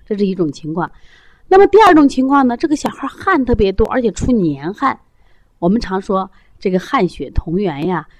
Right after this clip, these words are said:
如果出粘汗呀，其实就是把体内的水谷精微都流失掉了，所以这类孩子也不会胖。再一个呢，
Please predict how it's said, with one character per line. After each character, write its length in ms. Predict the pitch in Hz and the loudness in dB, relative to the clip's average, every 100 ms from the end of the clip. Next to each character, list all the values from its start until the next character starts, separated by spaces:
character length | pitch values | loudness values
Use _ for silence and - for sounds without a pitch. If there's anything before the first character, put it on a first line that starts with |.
| _ _ | _ _
如 120 | 262 | 2
果 120 | 254 | 2
出 200 | - - 247 | 2 0 2
粘 240 | 170 143 | 0 -4
汗 220 | - 208 | -8 -8
呀， 200 | 165 135 - _ - | -8 -10 -20 _ -20
其 200 | - 208 | -4 -2
实 120 | 202 | -2
就 120 | 202 | -6
是 120 | - | -8
把 200 | 180 139 | -12 -14
体 240 | 160 - 165 | -18 -10 -4
内 100 | 160 | -4
的 60 | |
水 240 | 156 - 160 | -4 -6 -4
谷 140 | 175 | -4
精 220 | 127 170 | -4 -2
微 220 | 175 175 185 _ _ _ _ _ _ | 0 -2 -4 _ _ _ _ _ _
都 100 | - | -2
流 180 | 165 170 | 0 2
失 160 | 180 185 | 0 0
掉 240 | 190 147 | 0 -2
了， 140 | 127 - _ _ | -6 -18 _ _
所 160 | - 190 | -4 -2
以 40 | |
这 120 | 180 | 0
类 120 | 254 151 | -2 -4
孩 320 | 147 - 156 | -6 -14 -10
子 100 | 277 | -10
也 200 | 285 269 | -10 -4
不 140 | - | -2
会 120 | 220 208 | 0 -2
胖。 260 | - 175 _ _ _ _ _ _ _ _ _ _ | -6 -8 _ _ _ _ _ _ _ _ _ _
再 200 | 415 427 | 2 4
一 100 | 320 | 4
个 100 | 285 | 4
呢， 220 | 254 | 2